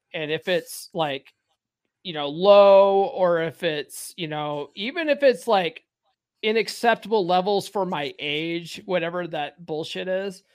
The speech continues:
I think I'm gonna ask him if I can get on some kind of T R T treatment because,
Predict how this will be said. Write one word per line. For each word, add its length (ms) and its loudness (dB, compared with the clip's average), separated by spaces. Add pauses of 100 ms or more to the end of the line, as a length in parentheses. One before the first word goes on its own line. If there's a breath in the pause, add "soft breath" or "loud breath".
(840)
I 280 6
think 320 -4
I'm 140 -2
gonna 180 -2
ask 420 -4
him 140 -2
if 160 -8
I 100 -4
can 200 -14
get 160 -8
on 120 -10
some 220 -12
kind 180 -10
of 240 -10 (320)
T 200 -6
R 100 -8
T 220 -12
treatment 520 -18
because, 720 -10